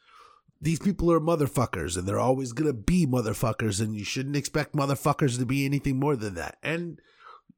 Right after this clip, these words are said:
truthfully, I'm okay with that. I just thought it was an interesting ending. But aside from all of that,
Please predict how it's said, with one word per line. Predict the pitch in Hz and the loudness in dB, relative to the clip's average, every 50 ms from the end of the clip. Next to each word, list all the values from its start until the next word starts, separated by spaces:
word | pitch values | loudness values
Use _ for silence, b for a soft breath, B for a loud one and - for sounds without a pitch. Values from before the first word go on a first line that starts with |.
| - 147 143 | -14 -12 -8
truthfully, | - - 262 262 - - 226 226 202 180 151 113 - - _ _ _ _ - | -2 -2 -2 -2 -2 -4 -4 -2 -2 -2 -4 -6 -10 -16 _ _ _ _ 2
I'm | 143 151 165 170 170 | 2 2 2 2 -2
okay | 165 147 - - 190 190 | -4 -2 -2 -2 0 0
with | 131 117 - - | -2 -4 -6 -6
that. | - - - - _ - _ _ _ _ _ _ _ _ - | -10 -10 -10 -12 _ -20 _ _ _ _ _ _ _ _ -2
I | 233 | 0
just | 247 339 339 - | 0 0 0 2
thought | - 359 359 330 | 4 4 4 4
it | 233 | 2
was | 208 220 185 202 | 0 0 -2 -2
an | 180 | -2
interesting | 170 170 147 160 - - - 110 113 | -2 -2 -4 -4 -6 -6 -6 -6 -6
ending. | 120 117 98 - 73 73 80 B B B B B B B B B - | -6 -6 -6 -8 -10 -12 -14 B B B B B B B B B -4
But | - 185 180 180 175 - _ _ _ _ _ _ _ - | 0 0 0 0 -2 -6 _ _ _ _ _ _ _ -2
aside | 170 165 - - 202 208 220 233 226 185 | 0 0 0 2 4 4 4 4 4 2
from | 147 - 175 170 151 151 | -2 -2 -2 0 0 0
all | 151 151 139 131 | 0 0 0 0
of | 123 107 | -2 -2
that, | 110 101 95 90 - - | -2 -2 -2 -4 -6 -8